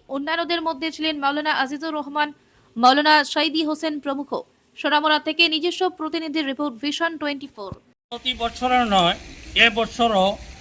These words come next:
Speaker 2: দারুল উলুম মদিনগর সোনামুড়া বেলজিমারা মাদ্রাসার বাৎসরিক সভা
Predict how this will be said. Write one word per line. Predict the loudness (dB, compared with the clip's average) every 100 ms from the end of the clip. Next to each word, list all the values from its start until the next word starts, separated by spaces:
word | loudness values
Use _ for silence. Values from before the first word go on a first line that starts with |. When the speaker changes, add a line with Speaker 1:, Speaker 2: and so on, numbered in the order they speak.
| -4 4
Speaker 2:
দারুল | 6 4 2
উলুম | 0 0
মদিনগর | 0 0 -2 0 0 -2
সোনামুড়া | -2 -2 0 2 2
বেলজিমারা | 0 -4 -2 0 0
মাদ্রাসার | 2 0 0 -4 -2 -2 0
বাৎসরিক | -2 -2 -4 -8 -2
সভা | 0 4